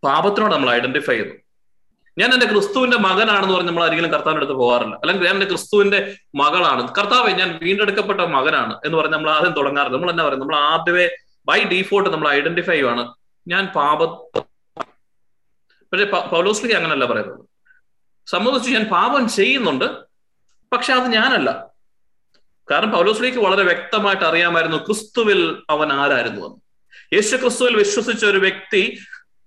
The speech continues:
അവന്റെ ഐഡന്റിറ്റി ആണ് എന്താണെന്ന് തിരിച്ചറിയുന്നിടത്താണ് ആദ്യത്തെ മാറ്റം ഉണ്ടാവുക.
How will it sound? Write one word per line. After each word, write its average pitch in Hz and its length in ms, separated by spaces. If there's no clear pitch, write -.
അവന്റെ 214 200
ഐഡന്റിറ്റി 240 840
ആണ് 202 680
എന്താണെന്ന് 208 580
തിരിച്ചറിയുന്നിടത്താണ് 180 1000
ആദ്യത്തെ 214 520
മാറ്റം 156 380
ഉണ്ടാവുക. 104 380